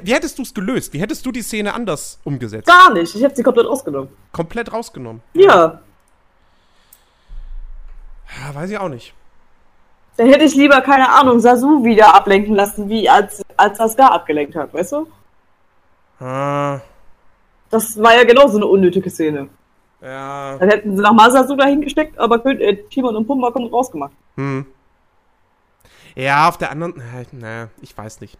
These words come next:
Speaker 1: Timon und Pumba müssen da im Finale auch irgendwas zu tun bekommen. Ich mein, klar,
Speaker 2: Ja, haben sie doch.
Speaker 1: Pumba haut wieder mit seinen, mit seinen Hauern die Hyänen weg, so. Aber, ähm, auch davor müssen die ja irgendwie eingebettet werden. Oder,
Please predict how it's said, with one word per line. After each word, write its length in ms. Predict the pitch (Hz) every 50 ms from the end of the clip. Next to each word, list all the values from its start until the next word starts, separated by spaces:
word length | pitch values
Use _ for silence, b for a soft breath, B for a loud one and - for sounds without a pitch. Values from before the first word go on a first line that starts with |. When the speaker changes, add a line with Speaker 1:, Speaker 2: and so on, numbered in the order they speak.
| _
Speaker 1:
Timon 180 | - 208 226 226
und 60 | 180
Pumba 240 | - 190 220 208 165
müssen 240 | 147 180 - - 190
da 120 | 165 156
im 120 | 156 156 156
Finale 320 | 170 151 147 143 151 147
auch 160 | - 139 -
irgendwas 340 | - 156 143 139 131 - -
zu 80 | - 110
tun 180 | - - 131
bekommen. 340 | 120 - - - 123 107 98 _ _ _ _ _ _ _ _ _ _ _ _ _ _
Ich 80 | - 143
mein, 160 | 165 175 170
klar, 320 | - - 180 208 226 226 226
Speaker 2:
Ja, 180 | 226 220 240 302
haben 160 | 339 339 269
sie 100 | 214 208
doch. 340 | 180 180 170 165 160 165 - _ _ _ -
Speaker 1:
Pumba 360 | - 190 208 208 202 196 180 165
haut 240 | 185 196 190 -
wieder 140 | 190 175 185
mit 140 | 180 185 -
seinen, 320 | 185 175 175 170 170 175 175
mit 80 | 170
seinen 240 | - 180 175 170 156 143
Hauern 240 | 180 196 185 160
die 120 | 147 143 127
Hyänen 360 | 135 139 170 208 240 233 175
weg, 260 | 202 214 208 202 -
so. 380 | - - 202 208 208 208 208 202 _ _ _ _ _ _ _ _ _ _ _ _ _ _
Aber, 580 | - 151 156 156 160 160 156 156 156 156 160 - -
ähm, 480 | 151 143 139 139 139 131 135 - - _ _ _ _ _ _ _ _ _ _ _ _ _ _
auch 120 | - 143 -
davor 360 | 175 156 - - 151 165 170
müssen 240 | 160 147 - - 131
die 100 | 113 120
ja 120 | 123 117 117
irgendwie 760 | 139 131 131 127 117 - 135 127 120 117 117 113 110 107 - _ _ _ _ _ _ _ _ _ _
eingebettet 600 | - 135 147 143 143 - - 147 120 - 131 113 _ _ _ _ _
werden. 340 | 127 113 110 110 113 110 -
Oder, 200 | - 202 233